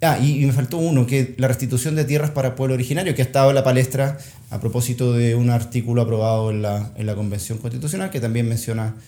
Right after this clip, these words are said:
el concepto de restitución de tierras para, para pueblo originario. Eh, algunos proyectos de ley que son de su interés, eh, sanciones a quienes dificulten el acceso a ríos y lagos.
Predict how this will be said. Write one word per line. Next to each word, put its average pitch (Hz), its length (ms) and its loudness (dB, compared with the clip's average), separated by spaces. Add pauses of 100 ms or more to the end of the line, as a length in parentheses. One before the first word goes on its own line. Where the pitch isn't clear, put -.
(160)
el 101 140 -6
concepto 107 460 -4
de 95 280 -6
restitución 98 680 -6 (960)
de 107 160 -2
tierras 110 260 0
para, 92 560 -4
para 98 180 -6
pueblo 98 240 -6
originario. - 400 -10 (300)
Eh, 120 380 4
algunos 220 300 2
proyectos 240 320 2
de 175 100 6
ley 175 340 6
que 208 120 0
son 208 200 0
de 202 60 0
su 190 100 -2
interés, 202 720 0 (140)
eh, 135 460 4
sanciones 185 880 0
a 143 80 0
quienes 151 200 0
dificulten 143 500 0
el 143 120 2
acceso 143 560 -2
a 117 80 0
ríos 127 320 0
y 107 40 -4
lagos. 131 500 0